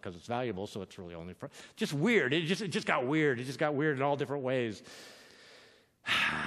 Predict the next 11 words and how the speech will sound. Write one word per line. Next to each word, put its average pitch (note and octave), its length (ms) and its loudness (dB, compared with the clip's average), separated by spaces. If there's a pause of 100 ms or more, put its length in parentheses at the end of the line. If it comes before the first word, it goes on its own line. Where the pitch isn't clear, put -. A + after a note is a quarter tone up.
(1040)
But D#3+ 140 -2
this F3+ 180 0
promise, F#3+ 800 0 (540)
and D#3 100 2
again, E3+ 220 4
these E3 180 2
are D#3+ 40 -2
the D#3 60 4
words F#3+ 340 4
of F#3 140 0
God A#2+ 460 4